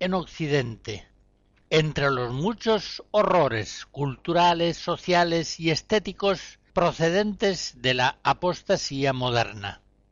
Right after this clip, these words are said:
Antes de dejar atrás el tema de la santidad, considerado en religiosos y en laicos medievales,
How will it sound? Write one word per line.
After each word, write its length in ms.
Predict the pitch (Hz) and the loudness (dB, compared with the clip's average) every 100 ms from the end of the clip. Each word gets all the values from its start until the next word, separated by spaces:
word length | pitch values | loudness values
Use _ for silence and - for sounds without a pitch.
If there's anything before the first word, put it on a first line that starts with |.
| _ _ _ _ _ _ _ _ _ _ _ _ _ _ _ _ _ | _ _ _ _ _ _ _ _ _ _ _ _ _ _ _ _ _
Antes 600 | - 208 208 - 208 175 165 | 4 4 2 2 2 2 -6
de 500 | 139 147 147 147 - | 0 2 4 2 -4
dejar 340 | 135 139 - 165 | -4 -2 2 0
atrás 640 | 165 190 180 135 - - _ _ _ - | 2 4 2 2 -6 -16 _ _ _ -6
el 220 | 123 - | -6 -2
tema 300 | 175 156 147 | 0 2 2
de 100 | 135 | 2
la 120 | 131 | 0
santidad, 880 | - 175 175 156 190 202 180 113 92 _ _ _ | 0 -2 -2 -6 2 4 4 2 -8 _ _ _
considerado 920 | 131 131 - 147 143 147 160 151 139 - | -6 -6 -2 2 4 6 4 4 -2 -2
en 180 | 139 127 | -2 0
religiosos 960 | 131 139 131 165 151 120 139 120 - - | -2 -2 -2 -2 -2 -4 -8 -8 -14 -6
y 100 | 123 | -2
en 180 | 131 135 | -2 0
laicos 640 | 156 151 - 123 - - | 0 0 -4 -6 -8 -12
medievales, 920 | 113 127 135 170 190 196 190 - - | -4 -4 -2 0 2 2 0 -2 -12